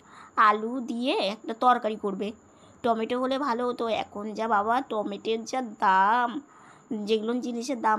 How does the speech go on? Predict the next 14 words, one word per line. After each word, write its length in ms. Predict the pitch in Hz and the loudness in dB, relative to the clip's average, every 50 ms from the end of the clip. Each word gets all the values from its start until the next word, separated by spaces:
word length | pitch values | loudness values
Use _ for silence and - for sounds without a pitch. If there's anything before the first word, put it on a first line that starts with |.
| 220 | 0
বেশি 200 | 226 226 247 277 | -2 -4 -4 -4
সেগুলো 340 | 247 247 254 220 220 233 233 233 247 247 277 - _ - - - - - - - | -6 -4 -4 -4 -2 -2 -4 -2 -2 -4 -6 -8 _ -20 -20 -20 -20 -20 -6 -2
মানে 140 | 240 240 240 | 0 0 0
দূর 200 | 226 247 247 247 - _ | -2 -2 -6 -8 -10 _
থেকে 280 | - 277 254 262 262 269 311 339 339 330 | -2 -2 -2 0 0 0 0 0 -2 -4
নামটা 360 | 311 226 220 214 220 220 233 | -2 0 0 0 -2 -4 -8
শোনাই 300 | 254 - 254 233 247 262 | -8 -6 -6 -4 -4 -2
বেটার, 320 | 269 226 202 - - - 311 - - - _ _ - - - - _ - - 220 | -2 -2 -4 -4 -6 -8 -10 -12 -18 -20 _ _ -20 -20 -20 -20 _ -6 -4 -2
মানে 180 | 220 220 220 214 214 | -2 -2 -2 -2 -4
সেটা 300 | 214 - 240 - 240 226 226 220 214 208 196 - - - - - | -4 -6 -4 -2 0 0 2 2 0 0 -2 -4 -8 -12 -14 -12
শীতের 280 | - - 277 - 277 247 | -8 -8 -6 -4 -4 -2
দিনে 160 | - 277 277 | 0 -2 -2
খাওয়া 280 | 254 - - 214 214 208 | -2 0 2 2 2 2
যাবে। 280 | 202 214 196 180 190 | 2 -2 -6 -6 -6